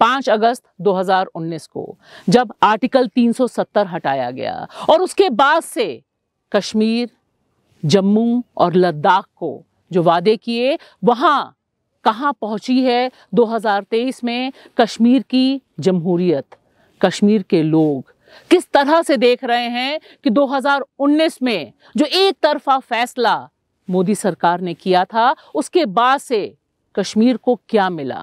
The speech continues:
और यहाँ जब हम आपके साथ चर्चा करेंगे, हम सिर्फ कश्मीर घाटी की बात नहीं करेंगे, हम बात करेंगे लद्दाख की, हम बात करेंगे जम्मू की भी,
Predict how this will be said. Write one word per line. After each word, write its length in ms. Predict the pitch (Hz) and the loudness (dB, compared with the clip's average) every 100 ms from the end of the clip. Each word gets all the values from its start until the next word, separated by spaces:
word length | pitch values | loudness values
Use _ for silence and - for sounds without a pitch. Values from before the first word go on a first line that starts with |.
| - _ - 214 | -16 _ -2 2
और 100 | 247 | 2
यहाँ 220 | 254 277 | 2 2
जब 180 | 277 247 | 0 2
हम 140 | 247 | 2
आपके 260 | 233 - 247 | 2 0 -2
साथ 200 | 247 220 | 0 -2
चर्चा 360 | - 208 285 269 | -2 -2 0 -2
करेंगे, 520 | 269 254 262 294 370 _ _ | -2 -4 -2 -4 -4 _ _
हम 140 | 311 320 | 0 0
सिर्फ 340 | - 453 - _ _ _ _ _ | 2 0 0 _ _ _ _ _
कश्मीर 440 | 208 - 240 277 208 | -2 0 0 0 -2
घाटी 380 | 147 170 226 | -2 -2 -2
की 140 | 254 285 | -4 -2
बात 180 | 226 - | -2 -2
नहीं 180 | 277 349 | -6 -4
करेंगे, 540 | 311 180 139 135 101 - - - | -4 -4 -4 -6 -8 -14 -6 0
हम 160 | 277 | 2
बात 240 | 277 277 339 | 4 2 2
करेंगे 540 | 320 302 302 320 359 370 _ | 2 2 2 2 0 -4 _
लद्दाख 480 | 190 185 156 202 214 | 0 0 2 0 0
की, 440 | - - 151 104 - _ - | -6 -14 -14 -14 -20 _ -2
हम 160 | 214 196 | 0 2
बात 240 | 196 220 | 0 -2
करेंगे 520 | 226 214 226 254 302 - 165 | -4 -4 -4 -6 -6 -8 -6
जम्मू 380 | 147 185 202 202 | -2 0 -2 -4
की 160 | 175 | -6
भी, 320 | 147 147 123 | -6 -6 -8